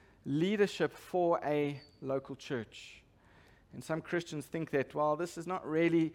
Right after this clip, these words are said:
such an important subject because church government doesn't affect me necessarily. It doesn't affect my salvation. It doesn't affect my sanctification. And they, they think that this is a,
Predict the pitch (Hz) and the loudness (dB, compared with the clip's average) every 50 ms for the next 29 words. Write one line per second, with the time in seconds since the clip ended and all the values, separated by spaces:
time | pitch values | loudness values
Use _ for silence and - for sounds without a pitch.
0 | - - - - - - 175 - - 170 160 156 - - - 180 175 170 170 - | -6 -20 -20 -10 -6 -4 -4 -4 -2 -2 -2 -2 -2 -2 2 2 2 2 2 0
1 | 170 160 143 - - - 170 156 151 143 - 170 165 170 - - 147 - - 160 | -4 -4 -4 -6 -2 2 4 4 4 4 2 0 0 0 -2 -8 -6 -2 0 0
2 | 156 147 135 - - - - - - - - - - _ - - 185 190 185 - | 0 0 -2 -6 -14 -20 -20 -20 -20 -20 -20 -20 -20 _ -4 0 0 0 0 2
3 | - 175 175 175 185 175 175 175 170 175 180 196 190 196 185 175 170 - - - | 6 6 6 6 6 2 2 2 4 6 6 6 6 4 0 0 -2 -4 -10 -20
4 | - - - - - 156 - - - 208 190 185 - 175 175 175 175 175 175 175 | -20 -20 -12 -8 -8 -8 -6 -2 0 2 2 2 0 0 0 2 2 4 4 4
5 | 170 165 165 165 - - 160 - - 180 170 170 170 170 170 165 170 170 175 175 | 2 2 0 -2 -4 -6 -8 -4 2 4 6 6 8 8 8 8 8 6 4 4
6 | 180 170 156 - - 185 175 - - 165 160 156 156 156 156 - - 143 135 127 | 0 -4 -4 -2 -2 -2 -2 0 0 0 2 2 2 2 0 0 0 0 2 4
7 | 147 156 160 170 170 170 - 170 160 151 151 165 170 170 170 156 - - 165 165 | 4 6 6 6 4 2 0 -2 -2 0 0 0 0 0 -2 -4 -2 0 -2 -2
8 | - 165 156 151 151 151 143 - - - - - - - - - - - - 202 | 0 0 0 2 2 2 0 -2 -8 -16 -20 -20 -20 -20 -20 -16 -4 0 4 4
9 | 208 208 208 - 196 - 185 175 - 160 151 151 151 - - 165 175 180 160 - | 4 4 2 0 -2 -2 -2 0 4 6 6 6 4 2 -2 -4 -4 -4 -6 -10
10 | - - - - - - - - - - 156 165 165 - - 113 160 170 170 - | -16 -20 -20 -20 -20 -20 -20 -14 -8 -4 -2 -2 -2 -2 0 2 4 4 4 2
11 | 240 233 226 220 202 - 196 190 - 196 190 175 175 156 147 139 139 | 0 0 2 2 2 4 2 0 0 0 0 2 4 4 4 4 2